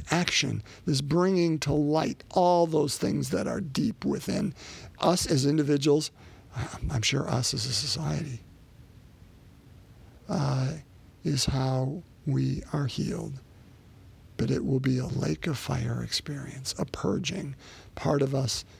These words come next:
will be pulled out by the roots, and we will be dying. I'll say it for the eighteenth time.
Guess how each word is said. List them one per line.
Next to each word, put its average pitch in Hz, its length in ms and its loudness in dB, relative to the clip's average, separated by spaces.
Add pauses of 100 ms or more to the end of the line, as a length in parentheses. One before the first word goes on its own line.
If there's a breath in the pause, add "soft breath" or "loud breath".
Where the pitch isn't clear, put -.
(100)
will 135 220 2
be 123 160 2
pulled - 340 0
out - 280 -2
by - 160 -2
the - 120 0
roots, - 600 -4 (320 loud breath)
and 120 260 0
we 120 120 0
will 208 240 0
be - 200 -2
dying. 135 720 -8 (3000)
I'll 127 100 0
say 139 200 2
it 131 100 0
for 127 100 2
the 127 140 -2
eighteenth 131 440 0
time. 104 360 -2